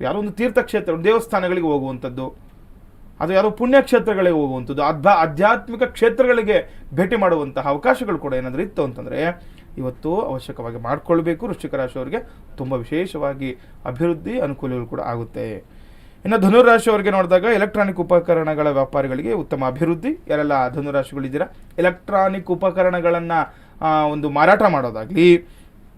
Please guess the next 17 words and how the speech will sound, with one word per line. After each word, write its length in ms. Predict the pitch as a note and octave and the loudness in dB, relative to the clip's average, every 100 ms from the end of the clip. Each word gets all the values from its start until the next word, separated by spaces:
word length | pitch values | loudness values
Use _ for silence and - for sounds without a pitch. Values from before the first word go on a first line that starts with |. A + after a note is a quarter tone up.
| - - - - - E3 | -20 -20 -20 -20 -8 -4
ಅಥವಾ 340 | D#3+ F3 E3+ | 2 4 4
ವ್ಯಾಪಾರ 440 | D3 C#3+ - C4 | 4 2 4 6
ಮಾಡುವಂಥದ್ದಾಗ್ಲಿ, 800 | G#3+ D3 C3 B2 B2+ A#2+ B2 D#3+ | 6 2 0 -6 -10 -8 -4 -2
ಎಲ್ಲರಿಗೂ 440 | D#3+ A3 C#4 B3 E3+ | -2 4 6 6 2
ಕೂಡ 220 | D3 B2+ | -6 -6
ಅವ್ರಿಗೆ 560 | A2+ C#3 D#3 B3+ C#4+ - - | -6 -6 -2 -4 -4 -14 -8
ತುಂಬ 120 | C#3+ | -4
ವಿಶೇಷವಾಗಿ 640 | C3+ C#3+ F3 F3 D3 C#3+ C#3+ | -2 0 0 2 -2 -2 -2
ಅಭಿವೃದ್ಧಿ 460 | C3+ D#3 F3 F3 C4+ - - | 0 2 2 0 -6 -10 -6
ಅನುಕೂಲಗಳು 520 | C#3+ D#3+ - G3 E3 | -4 -2 0 2 2
ಕೂಡ 120 | C#3+ B2 | 0 -2
ಆಗುತ್ತೆ. 480 | A2+ D3+ C#3+ - | 0 0 0 0
ಇನ್ನು 300 | D3+ G#3+ F3 | -2 0 -2
ಕೆಲಸ 220 | D#3 D#3 E3+ | 0 0 0
ಕಾರ್ಯದಲ್ಲಿ 540 | D#3 D3 C#3 C#3 B2+ - - | 0 0 0 -2 -4 -10 -4
ಮಂದಗತವಾಗಿರೋದ್ರೆ 920 | D3+ D#3+ C#3+ C#3 B2+ B2 E3 C#4 D#4 - - | 0 2 2 0 -2 0 -2 -2 -6 -10 -6
ಒಂದು 440 | F#3+ G3 F#3 | -4 -2 -4